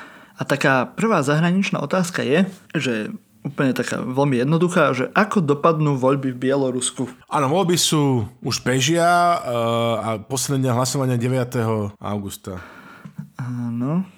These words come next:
Speaker 1: A pozrieme sa ale, čo hovorí na to vesmír. A vyšlo nám, že Eight of Cups, osem pohárov.
Speaker 2: Mm.
Speaker 1: A short meaning je
Speaker 2: Mhm.
Speaker 1: walking away. Fú,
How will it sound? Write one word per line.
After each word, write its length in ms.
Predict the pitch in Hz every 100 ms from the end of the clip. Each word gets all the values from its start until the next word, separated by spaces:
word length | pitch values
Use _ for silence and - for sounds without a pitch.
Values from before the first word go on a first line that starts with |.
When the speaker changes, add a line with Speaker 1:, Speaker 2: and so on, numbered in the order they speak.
| _ _ - - - - _ _
Speaker 1:
A 160 | 123 120
pozrieme 400 | - 127 160 160
sa 240 | - 127
ale, 80 | 127
čo 240 | 123 131
hovorí 400 | 123 131 147 156
na 160 | 135 131
to 320 | 131 120 117 - - -
vesmír. 720 | 123 131 127 - 139 165 196 165 - - - - - - _ 127
A 400 | 131 131 135 -
vyšlo 400 | - 135 151 165
nám, 240 | 139 131 123
že 320 | 123 120 - -
Eight 320 | 147 143 143 -
of 240 | 131 -
Cups, 560 | - 147 - - - - _ _ - - -
osem 560 | 135 139 - 123 120
pohárov. 880 | - 117 131 127 131 139 165 180 175 - -
Speaker 2:
Mm. 280 | 117 113 110 107
Speaker 1:
A 240 | 120 120
short 480 | 123 - 156 160 147
meaning 360 | 147 160 151 131
je 240 | 127 120
Speaker 2:
Mhm. 400 | 104 101 113 127
Speaker 1:
walking 560 | 127 151 170 170 147 131
away. 560 | 135 131 139 175 185
Fú, 320 | 180 - 156